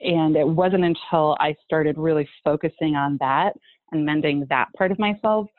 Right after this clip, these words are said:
that I was able to start implementing these more intentional habits and working on my mindset and reducing stress. Because when you are creating these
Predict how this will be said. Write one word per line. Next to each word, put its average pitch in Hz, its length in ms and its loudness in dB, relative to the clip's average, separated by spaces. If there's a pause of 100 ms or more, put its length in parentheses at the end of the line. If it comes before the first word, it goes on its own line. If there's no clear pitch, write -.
(260)
that 156 440 0
I 156 140 2
was 156 380 0 (100)
able 143 380 -2 (160)
to 143 360 0 (220)
start 247 180 0
implementing 165 880 0 (140)
these 165 340 0 (100)
more 151 640 0 (320)
intentional 170 680 0
habits 143 540 0 (480)
and 160 420 0
working 156 380 -2
on 143 120 0
my 143 140 0
mindset 139 680 -2 (540)
and 147 440 0
reducing 139 540 -2 (100)
stress. - 260 -2 (220)
Because 156 460 0 (340)
when 190 340 0
you 240 140 2
are 165 280 2
creating 214 300 2
these 214 160 0